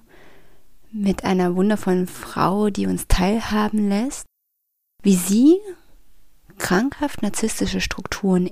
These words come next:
erlebt hat, wie sie hingeschaut hat, was sie erlebt hat und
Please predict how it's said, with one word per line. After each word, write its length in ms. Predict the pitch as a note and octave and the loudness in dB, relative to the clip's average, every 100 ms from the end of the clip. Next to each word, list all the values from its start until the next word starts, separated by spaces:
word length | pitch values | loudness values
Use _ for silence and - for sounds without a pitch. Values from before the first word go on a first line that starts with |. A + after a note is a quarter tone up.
| - | -4
erlebt 680 | G3 F3+ F3 F3 - - G#3+ | -2 2 2 0 2 2 4
hat, 420 | B3+ F4+ - - - - - - - - - - - - - | 0 -2 -12 -16 -18 -18 -16 -14 -14 -12 -12 -12 -12 -10 -4
wie 120 | F#3 | -2
sie 140 | E3+ E3+ | 0 2
hingeschaut 920 | F#3 B3+ C4 - A3 G3+ G3+ - - | 4 4 4 0 -4 -2 -2 0 0
hat, 400 | F3+ F3 F3+ - | 2 0 -2 -4
was 160 | E3+ - | -2 0
sie 100 | F3+ | 0
erlebt 600 | F3+ F3 G3 A3+ - G#3 | 2 4 4 4 -2 0
hat 400 | F#3 F#3+ - - - - - - - | 0 -2 -4 -10 -10 -16 -18 -8 4
und 560 | G#3 A3 G#3+ G#3 - | 8 8 8 4 -4